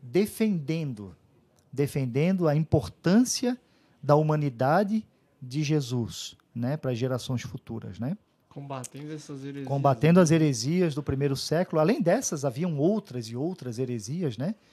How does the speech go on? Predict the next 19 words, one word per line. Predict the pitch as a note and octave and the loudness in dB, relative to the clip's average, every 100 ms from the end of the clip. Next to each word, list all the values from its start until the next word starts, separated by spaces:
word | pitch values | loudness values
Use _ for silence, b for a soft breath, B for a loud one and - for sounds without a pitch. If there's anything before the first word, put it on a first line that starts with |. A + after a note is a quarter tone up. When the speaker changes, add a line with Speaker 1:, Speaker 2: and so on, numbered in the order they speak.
| b b | b b
Speaker 2:
Sim. | - C3 B2 | -16 -10 0
Speaker 1:
Outra, | E3 G#3 E3 | 2 2 -2
outros, | D#3 E3+ G#3+ F3 C#3 - - | -2 -2 -2 -4 -6 -6 -8
outras | D3+ D#3 F3+ D#3 | -6 -8 -4 -2
ameaças | E3 E3 D#3+ G#3 G3 - B2 - | 0 2 2 2 0 -4 -8 -10
que, | C#3 C3 A2+ b b b b b _ | -8 -6 -8 b b b b b _
que | B2+ A2+ | -12 -10
circulavam | - - C#3+ D3+ C#3 D3+ E3+ C3 C3+ B2 G#2 b _ | -8 -6 -6 -4 0 2 2 0 -6 -8 -14 b _
o, | C3+ C3 B2+ B2 B2+ B2+ - | -14 -12 -12 -12 -14 -14 -8
a | C#3 | -8
igreja | C3 C#3+ D#3+ C#3 | -4 0 0 0
do | B2+ | -4
Senhor, | B2+ - C#3 C#3 C#3 | -6 -8 -6 -4 -4
né? | A#2 C3 | -4 -6
Mas | B2+ D#3 - | -6 -6 -4
que | F#3+ | -4
os | F#3+ | -2
apóstolos, | F#3+ - D#3+ G3 - A3+ G#3+ - b b b b b - | -2 0 0 0 -4 -8 -8 -10 b b b b b -14
né, | B2 F3 | -10 -8